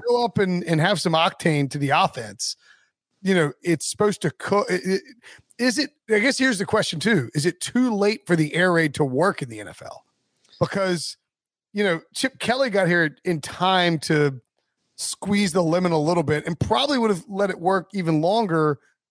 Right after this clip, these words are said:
were it not for his failures as a general manager and failure to adapt in terms of personnel. Cliff Kingsbury kinda got here on the tail end of the air raid when the principles were, were being incorporated,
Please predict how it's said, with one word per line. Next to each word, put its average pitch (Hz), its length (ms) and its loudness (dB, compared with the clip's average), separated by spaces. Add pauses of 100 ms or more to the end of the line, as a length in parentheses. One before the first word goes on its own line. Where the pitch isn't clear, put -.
were 180 220 0
it 160 80 -8
not 175 360 0
for 165 140 2
his 151 600 0 (400)
failures 185 360 2
as 147 120 0
a 156 60 0
general 156 280 0
manager 139 460 -2
and 123 120 -8
failure 160 260 0
to 156 160 0
adapt 139 460 0 (420)
in 156 80 -4
terms 147 200 2
of 135 80 -6
personnel. 147 560 0 (720)
Cliff 208 180 0
Kingsbury 240 480 0
kinda 180 220 0
got 165 180 2
here 156 300 2 (440)
on 175 120 2
the 160 100 2
tail 208 380 0
end 196 120 2
of 170 80 0
the 156 180 2
air 190 140 2
raid 135 380 0 (320)
when 165 100 -2
the 156 80 -2
principles 196 420 0
were, 160 200 0
were 170 160 -2
being 175 240 0
incorporated, 143 1000 -2